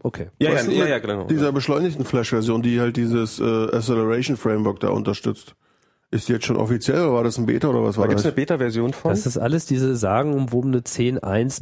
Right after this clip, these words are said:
Speaker 1: Beta, Beta, Beta, Beta.
Speaker 2: Na, ich hab mir, ich hab mir die mal runtergeladen, hab die installiert auf meinem MacBook. Ähm,
Speaker 1: Hast du so eine Karte, die diese Grafikunterstützung hat?
Speaker 2: Offensichtlich. Ähm,
Speaker 1: Ja,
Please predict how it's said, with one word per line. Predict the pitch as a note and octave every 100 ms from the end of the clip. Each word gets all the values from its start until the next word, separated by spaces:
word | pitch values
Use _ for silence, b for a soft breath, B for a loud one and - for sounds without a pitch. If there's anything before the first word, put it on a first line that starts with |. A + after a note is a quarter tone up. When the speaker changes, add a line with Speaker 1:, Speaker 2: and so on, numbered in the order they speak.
| G#2
Speaker 1:
Beta, | A2 C3 A2
Beta, | G#2+ G#2 G#2
Beta, | G2 F2
Beta. | E2 - - E2+ -
Speaker 2:
Na, | A2+
ich | A#2 D#3
hab | D#3+
mir, |
ich | C#3+ D#3+
hab | F3
mir |
die | D3
mal | B2
runtergeladen, | B2+ G3+ F#3 D#3+ D#3
hab | C#3
die |
installiert | B2 - A#2+ E3+
auf | E3+
meinem | E3 E3+
MacBook. | - A3 A3 B2+ - _
Ähm, | B2 A#2+ A#2+ B2 A#2+ A#2+ _ _ _
Speaker 1:
Hast | G#2+ A2+ -
du |
so | G2+
eine | F#2
Karte, | - F2+ E2+ - _ _ -
die | F#2+
diese | F#2+ F#2+ F2+ F2+ G2 A2+
Grafikunterstützung | - G2 F#2 A2 F#2+ F#2+ - - F#2+ F#2 F#2+ - _ -
hat? | F#2+ - - _
Speaker 2:
Offensichtlich. | - A#2+ G#2 G#2+ - C3+ E3+ - -
Ähm, | A#2 A2+ A2+ A2 A2+
Speaker 1:
Ja, | A#2+